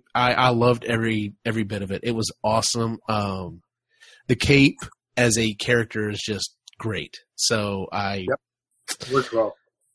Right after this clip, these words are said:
Speaker 1: Yep, worked really well. So, um, all right, I guess we're back around to Ray. Uh,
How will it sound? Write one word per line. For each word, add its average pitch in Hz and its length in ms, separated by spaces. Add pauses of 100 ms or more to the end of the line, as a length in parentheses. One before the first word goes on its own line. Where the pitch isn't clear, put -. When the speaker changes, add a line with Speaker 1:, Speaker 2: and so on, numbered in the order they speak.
(120)
Speaker 1:
Yep, 147 240 (160)
worked 135 320
really 120 240
well. 101 280
So, 82 320 (680)
um, 123 760 (840)
all 165 60
right, 151 120
I 139 60
guess 180 200
we're 190 80
back 175 260
around 165 340
to 143 80
Ray. 135 560
Uh, 123 680